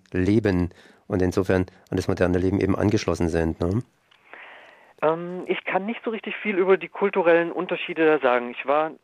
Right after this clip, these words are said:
Speaker 2: ich war im Nordfinnland schon mal und hab da so ein bisschen was erlebt und hab den Eindruck, dass da viele Leute auch viel mehr noch in der Natur und, äh, mit der Natur leben.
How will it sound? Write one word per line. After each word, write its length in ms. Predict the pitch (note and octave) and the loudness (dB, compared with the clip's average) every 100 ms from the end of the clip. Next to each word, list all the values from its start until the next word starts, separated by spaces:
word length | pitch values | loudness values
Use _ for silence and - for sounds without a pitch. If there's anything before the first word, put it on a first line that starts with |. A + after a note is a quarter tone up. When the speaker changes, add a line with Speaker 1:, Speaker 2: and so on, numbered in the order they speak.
| _ - | _ -16
Speaker 2:
ich 180 | - | -6
war 320 | D3+ E3+ F#3+ - | -2 -2 -4 -8
im 320 | D#3 E3+ E3 - | -8 -8 -10 -10
Nordfinnland 840 | D3 D#3+ - - F3 E3+ E3+ - - | -2 -2 -2 -4 -2 -2 -4 -6 -8
schon 160 | E3+ E3 | -6 -4
mal 200 | D#3+ D#3 | -2 -2
und 260 | D3+ D3 - - - - - - | -4 -10 -16 -20 -20 -20 -20 -6
hab 200 | D3 _ | -6 _
da 200 | D#3 D3 | 4 4
so 80 | C3+ | 2
ein 120 | C#3+ | -6
bisschen 280 | C#3+ - C#3+ | -6 -6 -2
was 140 | C3 | -2
erlebt 400 | C3+ A#2+ D3 - | -2 -2 -4 -6
und 280 | - C3 B2 - - _ | -8 -8 -8 -18 -20 _
hab 360 | - C#3+ - - | -4 -4 -4 -2
den 160 | D#3 C3 | 0 0
Eindruck, 340 | D3 - C#3 | -2 -2 -2
dass 140 | C#3 - | -2 0
da 80 | |
viele 280 | C#3 E3+ D#3+ | -4 0 2
Leute 360 | D3 C#3+ D#3 D3+ - - - | 2 2 0 -6 -8 -20 -6
auch 180 | - - - - | -4 -4 -8 -2
viel 180 | E3 E3 | 2 2
mehr 320 | C#3 D3 D3 | 2 2 2
noch 160 | C#3+ | -2
in 140 | - D3 | -6 -2
der 100 | C#3+ | 0
Natur 540 | C3 - - D#3+ E3+ | -2 -4 -2 0 0
und, 200 | C#3 C3 - - C3 | -4 -8 -14 -10 -2
äh, 140 | B2+ | -2
mit 220 | A#2+ D3+ | -2 0
der 100 | F3+ | 0
Natur 380 | E3+ E3+ - F3+ | 0 -6 -4 -2
leben. 260 | F3+ F#3 | 0 -2